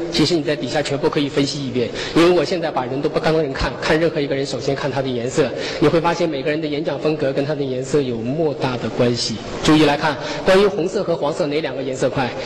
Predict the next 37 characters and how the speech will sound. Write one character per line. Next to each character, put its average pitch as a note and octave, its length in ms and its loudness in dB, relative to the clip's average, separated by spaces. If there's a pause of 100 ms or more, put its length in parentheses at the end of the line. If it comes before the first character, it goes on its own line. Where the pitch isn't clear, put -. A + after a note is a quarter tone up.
(140)
在 F#3+ 140 4
传 G3+ 240 4
统 G3+ 140 2
的 G3+ 40 0
性 G3+ 160 -2
格 F3 140 -2
分 F#3+ 100 2
析 F#3 140 -2
当 F3+ 160 -2
中 F3+ 140 -2
会 F#3 100 -2
告 F3 140 2
诉 F3 80 -4
你 D#3+ 160 -2
这 G#3 100 0
两 G#3 160 -2
种 E3 140 0
风 F#3 120 0
格 D#3 120 0
都 G3 100 0
比 F#3 140 -4
较 C#3+ 100 0
快， D#3 180 -2
这 - 120 0
两 F#3+ 140 0
种 D#3 120 -4
风 F3 100 4
格 E3 120 2
比 E3+ 100 -2
较 C#3+ 140 0
慢， C#3+ 200 -2
但 F3 80 0
是 E3+ 80 -2
是 D#3+ 120 -2
有 C#3+ 60 0
差 D#3+ 200 -2
别 B2+ 100 -6